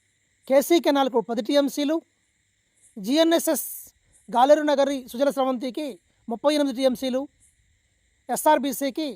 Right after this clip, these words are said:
పంతొమ్మిది టీఎంసీలు, మొత్తంగా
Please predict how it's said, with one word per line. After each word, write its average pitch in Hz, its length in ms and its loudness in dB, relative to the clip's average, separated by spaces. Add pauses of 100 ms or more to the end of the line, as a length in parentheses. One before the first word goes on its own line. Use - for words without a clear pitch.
(340)
పంతొమ్మిది 285 380 0
టీఎంసీలు, 254 540 -2 (560)
మొత్తంగా 285 440 0